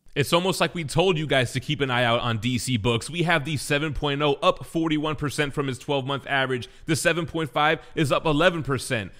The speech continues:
The eight point five sold for eleven hundred and fifty dollars. That's forty-one percent above its twelve-month average. And the nine point oh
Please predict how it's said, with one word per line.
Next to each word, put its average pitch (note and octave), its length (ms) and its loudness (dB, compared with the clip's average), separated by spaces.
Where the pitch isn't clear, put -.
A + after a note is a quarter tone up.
The F3+ 140 0
eight G#3 180 2
point G3 200 -2
five F#3 240 2
sold F3+ 200 -2
for E3 100 -2
eleven C#3 400 0
hundred C#3+ 300 -4
and C#3+ 100 -4
fifty C3+ 320 -2
dollars. B2 320 2
That's E3+ 220 -4
forty-one G3+ 500 -2
percent E3 380 -2
above C3+ 200 2
its B2+ 120 -2
twelve-month C3 440 -2
average. F3 440 0
And D3 160 0
the D3+ 60 0
nine D3 300 0
point D3 260 0
oh C#3 200 4